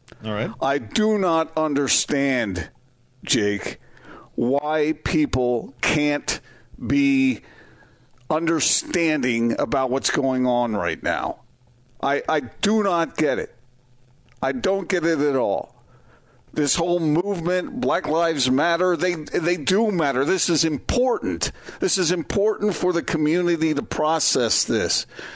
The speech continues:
Speaker 2: to, to understand it, to make it better. And so when people,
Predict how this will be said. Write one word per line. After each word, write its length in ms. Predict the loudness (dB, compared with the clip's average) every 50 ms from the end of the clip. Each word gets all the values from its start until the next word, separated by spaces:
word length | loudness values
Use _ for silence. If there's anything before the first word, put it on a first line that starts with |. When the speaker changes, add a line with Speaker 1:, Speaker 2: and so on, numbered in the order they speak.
| -18 -6
Speaker 2:
to, 280 | -2 0 2 2 2 0
to 300 | 0 0 0 2 0 0 0
understand 800 | -2 0 0 0 0 0 0 0 0 -2 0 0 0 0 0 -2
it, 240 | -4 -4 -8 -4 -2
to 100 | -2 0
make 320 | 0 0 -2 -2 -2 -4
it 220 | -4 -4 -4 -4
better. 440 | -2 0 0 2 0 0 -2 -4 -6 -10 -18 -16 -14 -12 -12 -12 -12 -6
And 160 | -4 -2 0 0
so 240 | 2 2 0 0
when 300 | 2 2 2 2 0 0
people, 560 | -2 0 0 0 2 2 0 0 0 -2 -4